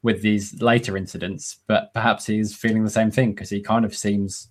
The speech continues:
surprised about how he looks on the video doing it, and so I'm guessing that maybe he's not that aware of, of ho-, what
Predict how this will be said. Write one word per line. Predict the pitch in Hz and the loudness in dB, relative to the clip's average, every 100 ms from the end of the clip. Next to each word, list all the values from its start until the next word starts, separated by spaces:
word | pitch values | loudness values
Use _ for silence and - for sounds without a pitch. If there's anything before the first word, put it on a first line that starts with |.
| _ | _
surprised | - 95 110 107 101 101 | -14 -2 2 2 2 -2
about | 95 95 92 - _ _ _ | -2 0 0 -6 _ _ _
how | - 104 | -2 0
he | 95 104 | 0 0
looks | 104 107 - - - - | 0 -2 -6 -16 -14 -8
on | 104 | -6
the | 92 | -2
video | 110 107 85 | 0 0 -2
doing | 80 113 85 | -2 -2 -2
it, | 82 | -4
and | 90 - | -6 -6
so | 90 87 87 _ - - _ - | -2 -2 -4 _ -20 -20 _ -6
I'm | 90 92 | -6 0
guessing | 104 - 98 95 | -2 -2 -6 -2
that | 92 - | -4 -2
maybe | 101 101 | -2 -2
he's | 101 107 | -2 0
not | 104 110 113 135 | 2 2 2 0
that | 117 | 0
aware | 135 117 120 147 143 - | 2 4 4 4 0 -2
of, | 120 117 - | -6 -6 -16
of | 202 107 | -12 -6
ho-, | 107 107 | -4 -2
what | 120 117 | 2 2